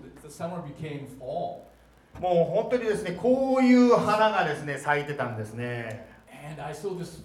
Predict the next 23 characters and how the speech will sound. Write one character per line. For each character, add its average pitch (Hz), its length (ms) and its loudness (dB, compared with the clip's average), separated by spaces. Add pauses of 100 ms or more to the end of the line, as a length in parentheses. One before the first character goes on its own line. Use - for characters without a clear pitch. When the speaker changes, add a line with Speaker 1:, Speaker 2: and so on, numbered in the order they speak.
Speaker 1:
flower 214 460 -12
there. - 340 -16 (500)
Speaker 2:
は 196 120 2
い、 190 80 -2 (200)
こ 240 100 -10
こ 277 80 2
で 269 60 0
質 - 140 -6
問 226 160 0
で 208 80 -4
す。 - 180 -10 (400)
こ - 160 0
の 330 360 8
花 285 280 2
の 277 100 2
名 254 160 6
前 262 160 4
を 254 100 6
知 - 20 0
っ - 40 -2 (280)
て 254 140 0
る 247 100 0
人。 - 420 -2